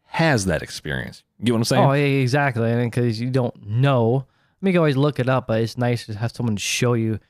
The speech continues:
Speaker 2: how to do it and if you're
Speaker 1: Exactly.
Speaker 2: doing it the right way. And it's
Speaker 1: Yeah.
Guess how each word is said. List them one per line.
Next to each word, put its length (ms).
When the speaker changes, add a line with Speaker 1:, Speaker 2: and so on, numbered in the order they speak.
Speaker 2:
how 200
to 60
do 220
it 140
and 160
if 60
you're 100
Speaker 1:
Exactly. 440
Speaker 2:
doing 240
it 180
the 100
right 200
way. 240
And 80
it's 80
Speaker 1:
Yeah. 180